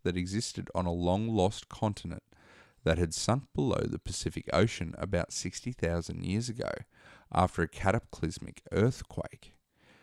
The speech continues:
He then set about publishing his findings in a series of five books, collectively known as the Legend of Mu.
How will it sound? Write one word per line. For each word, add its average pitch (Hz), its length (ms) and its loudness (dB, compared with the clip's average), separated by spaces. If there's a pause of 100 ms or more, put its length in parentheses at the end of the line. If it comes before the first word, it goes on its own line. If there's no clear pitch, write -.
(320)
He 87 140 4
then 104 260 6
set 87 220 4
about 80 380 4
publishing 85 560 -2
his 85 200 -6
findings 101 600 0
in 82 140 -6
a 90 40 -6
series 101 420 0
of - 100 -6
five 82 540 0
books, - 440 -2 (340)
collectively 135 600 2
known 85 480 2
as 87 180 -2
the 117 120 2
Legend 98 440 0
of 90 160 -6
Mu. 90 460 4